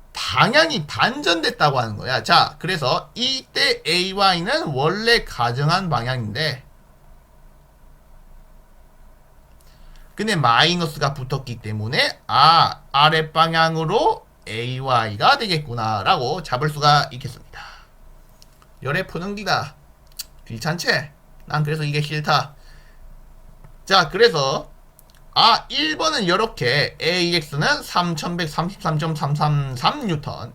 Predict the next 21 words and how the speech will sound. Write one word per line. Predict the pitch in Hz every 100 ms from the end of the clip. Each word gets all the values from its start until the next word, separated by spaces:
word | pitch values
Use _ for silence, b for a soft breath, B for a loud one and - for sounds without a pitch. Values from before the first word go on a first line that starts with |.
| -
에이와이는 | 147 156 156 147 143 151 285 330 -
구백오십 | 143 143 123 113 120 156 233 - 117
뉴턴으로 | 113 - 50 - - 135 247 277
나오게 | 165 127 143 139
됩니다. | 101 - - - - - _ - - - - - - b b b b b b b - - - - -
이해됐지? | 123 147 147 - - - -
근데 | 196 196
수평 | - 269 - 311 302
수직 | 220 160
발력 | - 117 165 -
성분들 | 170 170 202 247
갖다 | 233 - 147
구하라고 | 127 139 156
했으니까 | 127 120 110 143
원래 | 110 131 214 302 320
가정한 | - 120 123 165 202
게 | 156 123 165 -
에이와이가 | 156 196 214 240 240 190 147
지금 | 139 139 156 113
윗방향인데 | 113 127 143 180 156 113 143
이걸 | 120 147 170